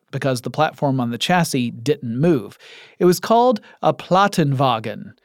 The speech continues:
Pons saw this and thought, "Hey, you know, post-war Europe is really gonna need some commercial vehicles for businesses of various sizes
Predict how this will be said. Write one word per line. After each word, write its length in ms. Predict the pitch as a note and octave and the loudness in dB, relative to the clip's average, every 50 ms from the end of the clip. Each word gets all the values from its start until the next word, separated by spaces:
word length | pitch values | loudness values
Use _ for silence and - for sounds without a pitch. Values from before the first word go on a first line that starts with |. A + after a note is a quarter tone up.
| _ _ _ _ _ _ _ _ _ - | _ _ _ _ _ _ _ _ _ -2
Pons 420 | - G3+ B3+ D4 D4+ D4+ C4 - | 0 2 2 4 2 2 0 -2
saw 240 | - - F3 D#3+ D#3 | 0 2 4 4 4
this 180 | D3 D3 C3+ - | 2 2 0 0
and 140 | D3+ C#3+ | -2 0
thought, 240 | C#3 D3 C#3+ D3+ - | 2 2 0 0 -2
"Hey, 280 | - - - B3+ A#3+ D#3+ | -6 -2 0 2 2 2
you 280 | C3 A#2+ A#2+ C#3 G3 | 0 0 0 2 2
know, 260 | G#3 A#3+ C4+ D4+ F4 F#4 | 4 4 2 2 0 -2
post-war 680 | _ - C4+ D#4+ E4+ D#4+ - D#4+ D#4 C#4 C4+ B3+ A#3 | _ 0 0 0 0 0 -2 -2 0 2 2 4 4
Europe 400 | G3+ E3+ E3 F3+ G#3+ A#3+ A#3 - | 4 2 2 4 2 2 0 0
is 200 | - D#3+ C#3+ D#3+ | -2 0 2 2
really 180 | G#3+ C4+ D4 | 2 2 2
gonna 220 | A#3+ A3+ A3+ F3+ D#3+ | 2 2 2 2 2
need 340 | D3+ D#3+ F3 F3 E3+ D3 - | 2 2 2 2 0 0 -2
some 280 | - - D3 C3+ B2+ | -2 -2 -2 -2 -4
commercial 600 | - - - D3 C#3 C#3+ D#3 D3 - - D3+ C3 | -6 -6 -4 -2 0 0 0 0 0 0 0 0
vehicles 640 | A#2 G#2+ B2 C3+ C#3+ C#3 B2 - - A2 G#2+ G#2 - | 0 0 0 0 2 0 0 -2 -6 -8 -8 -6 -6
for 140 | - - A#2 | -6 -6 -6
businesses 760 | G#2+ A2 C#3 D#3 D3 C#3 C#3+ A#2+ - - A2 G#2 F#2+ - - - - | -2 0 0 0 0 0 -2 -4 -4 -6 -8 -6 -6 -8 -8 -8 -6
of 100 | - D3+ | -6 -6
various 460 | C3+ A#2 F3 F3+ G#3 A3+ E3 C3 - - | -2 0 0 0 2 0 0 -2 -2 -4
sizes 500 | - A#2+ G2 F#2 F#2 - - - - | -6 -8 -8 -8 -10 -12 -10 -12 -12